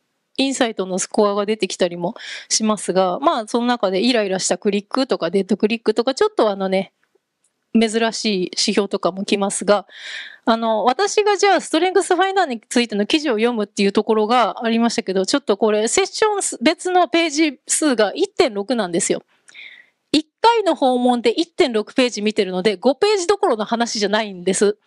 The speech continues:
なので、あの、思ったより少ないなと思ったんで、動線に課題がありそうだなと思って、で、二ページ以上読む人に限って絞ったら、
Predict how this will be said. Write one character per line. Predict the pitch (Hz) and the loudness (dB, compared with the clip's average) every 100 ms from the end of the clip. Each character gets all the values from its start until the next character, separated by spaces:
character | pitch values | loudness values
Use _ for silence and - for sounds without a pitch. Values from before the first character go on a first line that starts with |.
| - _ - | -20 _ 2
な | |
の | 359 277 | 2 4
で、 | 311 311 - - - | 2 0 -6 -20 -4
あ | 220 | -2
の、 | 233 - | -2 0
思 | 269 415 539 | 0 2 2
っ | |
た | 403 | 0
よ | |
り | 220 208 | 0 -8
少 | - 254 | -6 -4
な | 302 | -2
い | 339 | -2
な | 190 196 | -2 -2
と | 175 _ - - - - - | -6 _ -20 -16 -18 -10 0
思 | 254 | 0
っ | 254 | 0
た | 196 | 0
ん | |
で、 | 254 196 | 0 0
動 | 220 339 | 0 0
線 | 370 392 359 | 2 0 0
に | 359 | 0
課 | 277 | 0
題 | 262 277 | 0 0
が | 269 262 | 2 0
あ | |
り | 269 | 0
そ | - 277 | -2 0
う | |
だ | 226 | 0
な | 196 226 233 | 0 0 0
と | 226 | 0
思 | 226 | 0
っ | 240 | 0
て、 | - 311 | 0 0
で、 | 240 254 | 2 0
二 | 233 277 | 0 0
ペ | 427 | 2
ー | |
ジ | 453 453 494 453 | 2 2 2 4
以 | 285 | 2
上 | |
読 | 302 320 | 2 2
む | 262 | -2
人 | - 214 190 - | 0 0 0 -2
に | 277 220 | -2 -2
限 | 202 269 277 | -2 -2 -2
っ | 311 | -4
て | 226 | -4
絞 | - 220 202 | -2 0 -2
っ | - | 0
た | 196 | 0
ら、 | 208 185 | 0 -2